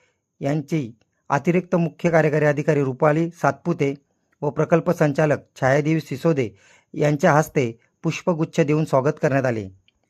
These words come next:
यापूर्वी रोहन घुगे वर्धा येथे मुख्य कार्यकारी अधिकारी म्हणून कार्यरत होते. ते सन दोन हजार अठराच्या बॅचचे आयएएस अधिकारी आहेत.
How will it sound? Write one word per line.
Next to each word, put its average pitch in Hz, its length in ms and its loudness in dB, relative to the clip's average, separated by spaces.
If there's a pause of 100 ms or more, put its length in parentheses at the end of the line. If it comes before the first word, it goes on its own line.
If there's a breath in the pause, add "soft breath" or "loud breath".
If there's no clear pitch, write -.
(480)
यापूर्वी 165 540 4
रोहन 165 300 4
घुगे 143 300 2
वर्धा 135 460 4
येथे 165 460 -2
मुख्य 139 340 -4
कार्यकारी 156 420 0
अधिकारी 143 380 0
म्हणून 147 300 0 (400 soft breath)
कार्यरत 151 440 4
होते. 120 360 -4 (420)
ते 165 100 0
सन 170 340 4 (1160)
दोन 170 180 6
हजार 151 220 6
अठराच्या 156 680 2 (240)
बॅचचे 147 440 0 (100)
आयएएस 156 400 0
अधिकारी 143 320 -2
आहेत. 127 240 0